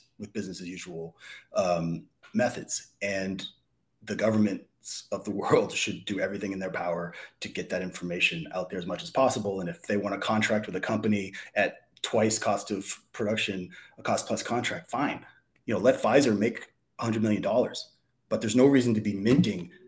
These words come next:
billionaires left and right while two hundred vaccine factories sit idle during, uh,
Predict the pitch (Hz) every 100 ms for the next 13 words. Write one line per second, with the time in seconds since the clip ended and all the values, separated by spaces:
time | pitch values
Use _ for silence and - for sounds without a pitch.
0 | - - 127 147 110 92 85 - 120 -
1 | 95 82 113 92 - _ _ _ 104 95
2 | 95 - - 143 120 107 92 - _ _
3 | - - 127 107 98 - 92 87 87 -
4 | _ _ - 123 - - _ _ _ 113
5 | 92 - _ _ _ _ - 92 87 78
6 | - _ 80 78